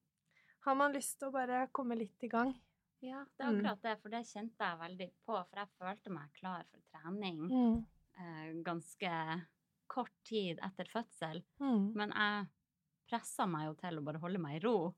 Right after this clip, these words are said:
Speaker 1: Ja.
Speaker 2: i seks uker, fordi jeg bare visste at det var lurt.
Speaker 1: Ja,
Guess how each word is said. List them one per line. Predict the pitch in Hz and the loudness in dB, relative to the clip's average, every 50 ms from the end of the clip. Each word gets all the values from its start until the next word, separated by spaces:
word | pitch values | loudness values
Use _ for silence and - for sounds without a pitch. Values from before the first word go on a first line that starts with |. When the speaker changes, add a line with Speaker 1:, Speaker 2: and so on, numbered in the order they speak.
| _ 262 | _ 0
Speaker 1:
Ja. | 277 302 320 320 - _ - | 2 2 2 0 -2 _ -2
Speaker 2:
i | 247 226 214 | 0 0 0
seks | 208 - 196 190 - - | 0 0 -2 -2 -2 -4
uker, | - 170 190 190 - 185 170 | -6 -6 -4 -4 -4 -4 -4
fordi | - 170 170 175 | -2 -4 -2 -2
jeg | 165 156 147 | -2 -2 -2
bare | 151 151 151 151 151 151 160 160 | -4 -4 -2 -2 -4 -4 -6 -8
visste | 160 180 - - - - 196 | -10 -10 -10 -8 -4 -4 -4
at | 170 147 - | -4 -4 -6
det | 165 156 | -8 -6
var | 156 156 | -6 -2
lurt. | 175 233 277 220 190 185 185 - _ _ _ _ _ _ | -2 0 0 0 -2 -4 -6 -8 _ _ _ _ _ _
Speaker 1:
Ja, | 247 226 220 226 | 0 0 0 0